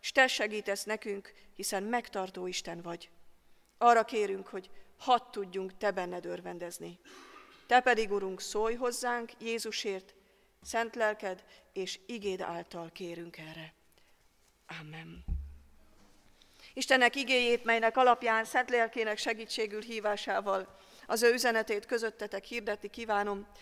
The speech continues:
Megírva találhatjuk a száznegyvenkilencedik Zsoltár negyedik versében.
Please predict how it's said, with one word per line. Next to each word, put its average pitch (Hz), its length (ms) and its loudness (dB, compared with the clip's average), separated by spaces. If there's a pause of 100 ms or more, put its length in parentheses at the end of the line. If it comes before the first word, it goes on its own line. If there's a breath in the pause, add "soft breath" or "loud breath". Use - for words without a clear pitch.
(360 loud breath)
Megírva 269 380 4
találhatjuk 247 560 4
a 220 80 -2
száznegyvenkilencedik 226 1300 0
Zsoltár 220 580 -2
negyedik 214 520 -4
versében. 196 800 -4